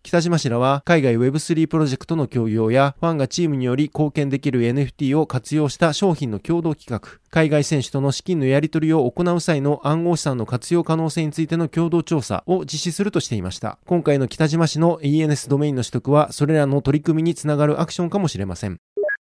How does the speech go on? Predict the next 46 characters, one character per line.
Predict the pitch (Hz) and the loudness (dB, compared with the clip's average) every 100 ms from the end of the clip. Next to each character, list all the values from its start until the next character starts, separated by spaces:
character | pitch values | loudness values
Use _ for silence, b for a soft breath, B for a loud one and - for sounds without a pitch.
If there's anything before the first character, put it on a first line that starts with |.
| _ | _
続 | - 151 220 | -8 -2 0
い | |
て | 233 | 2
の | 202 135 | 0 0
ニ | |
ュ | 113 | -4
ー | |
ス | 113 | -8
い | |
き | - | -6
ま | 135 | -4
す。 | 147 - - - | -4 -8 -14 -4
暗 | 165 190 | -2 0
号 | 196 | 0
資 | 180 | 0
産 | 139 110 | -2 -2
デ | 117 | 0
リ | 147 | 0
バ | 170 | 0
テ | 165 | -2
ィ | |
ブ | 147 | -4
取 | 139 127 | -4 -6
引 | - | -4
所 | 123 160 - | -2 -2 -2
エ | 123 | -6
フ | - | -4
テ | 160 | -2
ィ | |
ー | 156 | 0
エ | |
ッ | 143 | -2
ク | - | -6
ス | 110 | -4
で、 | 139 143 | -2 -2
新 | - 131 | 0 0
た | 147 | 2
に | 117 104 | -2 0
暗 | 143 165 | -2 0
号 | 170 | -2
資 | - | -2
産 | 110 92 | -4 -4
プ | 147 | -2
リ | 170 | -2
ズ | 151 | -2
ム | 98 | -6